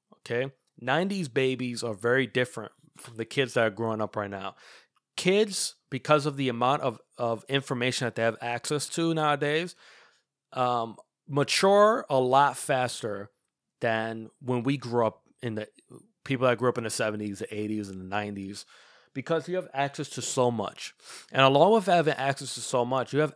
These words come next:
access to, um, so many examples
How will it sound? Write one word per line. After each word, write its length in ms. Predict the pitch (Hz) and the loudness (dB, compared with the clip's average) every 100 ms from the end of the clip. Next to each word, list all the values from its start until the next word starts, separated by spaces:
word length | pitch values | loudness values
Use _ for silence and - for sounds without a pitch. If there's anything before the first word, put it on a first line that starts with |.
| - | -2
access 480 | 135 143 - 120 | 0 -2 -4 -6
to, 440 | - - 107 104 107 _ _ _ - | -6 -6 -6 -6 -10 _ _ _ -6
um, 600 | 113 107 101 95 95 98 _ _ _ _ | -2 -2 -2 -8 -12 -16 _ _ _ _
so 460 | - - - 170 214 | -6 0 6 6 6
many 300 | 208 196 156 | 4 2 0
examples 840 | 120 - 120 127 110 101 95 - | -2 -2 0 -2 -4 -10 -10 -14